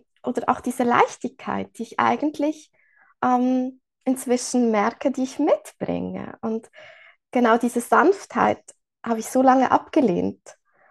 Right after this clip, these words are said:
weil, ähm, es halt auch s-, ich immer so das Bild hatte, ich muss so, vor allem in diesem, man bewegt sich ja auch in einer Bubble, wenn man so in diesem Insta-Coaching-Ding drin ist, so,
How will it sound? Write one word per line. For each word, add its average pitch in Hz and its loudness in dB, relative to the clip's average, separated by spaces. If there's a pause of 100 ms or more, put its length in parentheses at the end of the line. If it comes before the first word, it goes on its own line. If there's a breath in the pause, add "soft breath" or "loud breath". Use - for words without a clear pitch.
(140 soft breath)
weil, 208 4
ähm, 214 -2 (320)
es - -8
halt 220 0
auch 226 4
s-, - -16 (220)
ich - -10
immer 247 4
so 254 -2
das 226 -4
Bild 233 4
hatte, - -2
ich - -4
muss 220 -2
so, 208 2 (640 loud breath)
vor - -6
allem 208 8
in 220 6
diesem, 202 -2
man 214 2
bewegt 208 2
sich 202 -4
ja 180 2
auch - -8
in 175 -2
einer 170 -2
Bubble, - -2 (220)
wenn 196 0
man 196 0
so 196 -2
in 202 0
diesem 196 -4
Insta-Coaching-Ding 190 2
drin 180 -2
ist, - -8
so, 185 -4